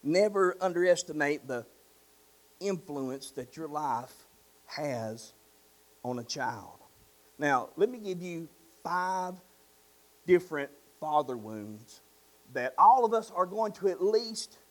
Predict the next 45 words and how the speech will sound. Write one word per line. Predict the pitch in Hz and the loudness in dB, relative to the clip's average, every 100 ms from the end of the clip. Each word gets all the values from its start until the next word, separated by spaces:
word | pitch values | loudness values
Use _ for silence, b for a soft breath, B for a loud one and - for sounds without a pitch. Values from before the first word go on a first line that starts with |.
| _ | _
experience | 175 175 - - 269 185 170 165 | -6 -2 0 -2 -4 -4 -4 -6
at | 175 | -10
some | 196 170 | -10 -10
time | 170 156 156 | -10 -10 -8
or | |
another. | 151 147 107 - - _ _ b b b b | -6 -8 -10 -18 -20 _ _ b b b b
I'm | 185 | 0
not | 254 208 | 2 -4
saying | - 226 214 202 | 2 4 4 4
that | 170 156 - b b - | 4 4 0 b b -2
if | 247 226 | 0 0
you | 214 | -4
experience | 202 - - 277 247 196 - | -4 -8 -4 -2 0 -2 -8
these, | 160 165 190 160 | 0 0 0 0
that | 190 190 | 0 0
you | 214 | -6
walk | 185 190 196 208 | -2 4 4 4
around | 185 190 202 196 165 | -2 -2 0 0 0
with | 165 160 - | -4 -4 0
a | 151 151 139 - - - | 2 4 2 -6 -20 -4
gaping | 151 202 202 185 180 | 8 8 8 0 -2
hole | - 208 208 196 | 6 8 10 8
in | 160 | 4
your | 151 | 0
heart, | 147 - 147 139 156 - - 127 | -4 6 8 10 8 4 -16 0
desperately | 185 214 - 202 196 170 | 2 2 0 -4 -2 -2
looking | 165 185 202 175 170 | 4 4 4 -2 -8
for | - 165 | 0 2
the | 151 | 2
love | 147 170 180 175 | 0 2 2 2
and | 151 | 0
affection | 143 147 196 - 190 170 160 B B | -2 -2 -6 -6 -6 -6 -8 B B
of | 147 | -4
a | 151 | 0
father. | 180 220 196 165 165 b | 6 8 8 2 -4 b
But | - 156 | -8 0
you | 202 | 2
know | 202 | 10
what? | 214 240 - | 10 10 6
Sometimes | - 277 311 220 208 208 208 | -2 -2 -2 -6 -4 -4 -6
the | - | -10
pain | 160 - 254 262 220 | -12 -8 -6 -4 -4
that | - | -6
you | 202 | -12
experience | - - - 277 220 190 185 | -12 -16 -8 -6 -4 -4 -4